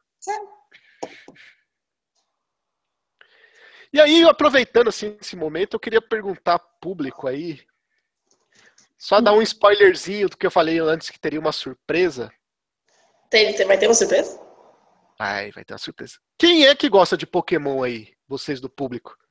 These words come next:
Speaker 2: Quem gostar, coloca hashtag Pokémon, só pra me saber. A gente vai ter uma surpresa aí até o final.
Speaker 1: Eita,
Speaker 2: Certo,
Speaker 1: eu
Speaker 2: Ritz? É, uma surpresa pra
Speaker 1: <laughs>
Speaker 2: geral.
Speaker 1: Vai.
Speaker 2: Vai ter uma surpresita.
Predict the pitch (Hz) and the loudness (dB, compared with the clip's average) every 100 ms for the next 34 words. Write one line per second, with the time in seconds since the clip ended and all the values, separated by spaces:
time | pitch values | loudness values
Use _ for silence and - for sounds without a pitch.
0 | - 302 285 254 - 233 277 - 247 - | 0 4 6 4 4 4 4 2 0 2
1 | 208 233 - - 214 202 - 214 - 160 | 2 2 0 4 4 4 0 0 0 -2
2 | 139 143 - - 320 440 - 165 135 - | -4 -4 -2 2 2 2 0 -2 -4 -10
3 | _ _ _ _ _ _ _ _ _ _ | _ _ _ _ _ _ _ _ _ _
4 | _ _ _ - - - - 262 175 160 | _ _ _ -20 -8 -4 2 4 6 4
5 | - - 180 156 151 147 143 - 147 - | 2 0 0 2 0 2 0 -2 -8 -8
6 | 120 - _ _ _ _ _ _ _ _ | -12 -12 _ _ _ _ _ _ _ _
7 | _ _ 302 339 - - 262 285 294 320 | _ _ -6 -6 -8 2 4 6 6 4
8 | 214 285 - _ _ - - - 123 123 | 0 -12 -20 _ _ -16 -14 -6 -2 0
9 | 175 160 143 214 196 208 240 240 427 190 | 0 0 0 2 6 6 6 4 2 4
10 | 262 220 233 247 180 - - - 480 311 | 6 8 8 6 2 -2 -4 -2 0 4
11 | - - - 453 - - - _ _ - | 4 6 6 2 0 -14 -20 _ _ -14
12 | - - - _ - - 180 208 214 240 | -14 -14 -20 _ -16 -8 -6 -6 -2 -2
13 | 170 - | -4 -14